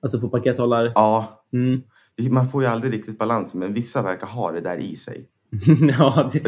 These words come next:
Speaker 2: Du har
Speaker 1: inte
Speaker 2: det.
Speaker 1: Dennis Sjöström.
Speaker 2: Nej, jag har det inte.
Speaker 1: Jag upplever att det har inte varit ett problem i mitt liv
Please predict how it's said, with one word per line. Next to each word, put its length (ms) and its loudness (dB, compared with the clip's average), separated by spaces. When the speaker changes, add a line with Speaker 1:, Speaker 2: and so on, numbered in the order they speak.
Speaker 2:
Du 140 8
har 140 8
Speaker 1:
inte 80 2
Speaker 2:
det. 120 2
Speaker 1:
Dennis 220 0
Sjöström. 420 0
Speaker 2:
Nej, 160 4
jag 80 0
har 120 6
det 80 -2
inte. 440 -4
Speaker 1:
Jag 280 6
upplever 260 2
att 160 2
det 60 4
har 60 6
inte 200 0
varit 200 -2
ett 180 -8
problem 560 0
i 140 -6
mitt 200 -4
liv 280 -8